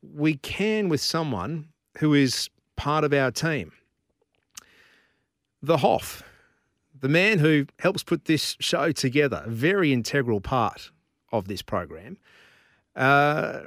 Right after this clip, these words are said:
this is him moonlighting, because one of his positions in life is a coach. In fact, the head coach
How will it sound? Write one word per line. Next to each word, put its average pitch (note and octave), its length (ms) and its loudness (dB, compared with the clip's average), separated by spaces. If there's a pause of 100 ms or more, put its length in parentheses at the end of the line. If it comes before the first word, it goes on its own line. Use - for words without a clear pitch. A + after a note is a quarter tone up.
(120)
this E3 300 -2
is C3+ 360 0
him C#3 280 0
moonlighting, D3 560 -2 (760)
because C#3+ 520 4
one E3+ 220 4
of F#3+ 140 2
his - 460 -2 (280)
positions A#2+ 720 -4 (200)
in A2+ 180 -2
life G2 440 -6 (300)
is C3 480 -2 (460)
a C#3 100 2
coach. - 720 -2 (1040)
In D3+ 80 0
fact, - 520 -2 (320)
the D#3+ 120 4
head G3 320 2
coach - 480 -4